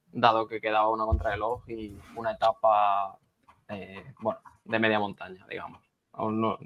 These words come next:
de co-, de colinas. Eh, básicamente, en la crono de treinta y tres kilómetros, ¿cómo? Treinta y tres, eh, gana Filippo Ganna con ocho segundos, eh,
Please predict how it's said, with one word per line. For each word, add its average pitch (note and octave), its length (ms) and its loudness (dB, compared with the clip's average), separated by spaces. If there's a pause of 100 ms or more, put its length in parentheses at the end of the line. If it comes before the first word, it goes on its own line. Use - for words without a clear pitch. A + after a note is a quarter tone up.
de A2+ 200 0
co-, A#2+ 260 2
de A#2+ 180 8
colinas. A#2 520 4 (1160)
Eh, B2+ 760 10
básicamente, D3 840 8
en C#3+ 120 6
la A2+ 160 6
crono C#3+ 600 6
de A2+ 880 4
treinta A2+ 280 0
y A2 60 2
tres B2+ 200 0
kilómetros, C#3 540 0 (160)
¿cómo? C#3 440 0
Treinta A2 260 -4
y G#2 80 -2
tres, C3 320 0 (680)
eh, A#2 760 6
gana A#2+ 760 8
Filippo A#2+ 360 6
Ganna D#3 400 2 (540)
con D3+ 380 8
ocho B2+ 240 2
segundos, C#3 880 2
eh, A2 760 0